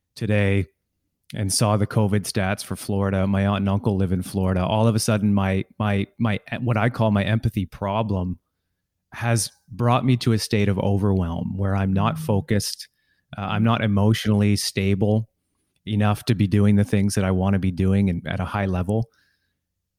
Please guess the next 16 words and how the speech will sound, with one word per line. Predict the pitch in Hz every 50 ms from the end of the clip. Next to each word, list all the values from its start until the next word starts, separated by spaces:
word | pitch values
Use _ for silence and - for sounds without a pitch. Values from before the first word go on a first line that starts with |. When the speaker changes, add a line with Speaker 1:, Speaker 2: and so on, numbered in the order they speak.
| _
Speaker 1:
How | - - - 139 147
do | 165
you | 170 170 165
deal | 139 120 120 117 131 147 151
with | 143 127 120 -
that? | 104 90 90 92 - -
You, | 92 107 104 120
you | 117 - 117 113
said | - - 120 113
you're | 110 117 117
a | 117
sensitive | - - 113 110 107 - 104 104 98 -
person. | - 110 110 117 - - 98
How | 95 85 107 110 117
do | 120
you, | 120 120 120 120 120 -